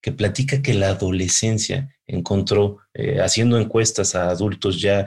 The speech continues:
eh, jóvenes y adultos mayores, en la adolescencia es en el momento de sus vidas en el que más solos se sintieron.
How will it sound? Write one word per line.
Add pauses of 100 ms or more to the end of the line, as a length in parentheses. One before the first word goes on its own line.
(260)
eh,
jóvenes
y
adultos
mayores,
en
la
adolescencia
es
en
el
momento
de
sus
vidas
en
el
que
más
solos
se
sintieron.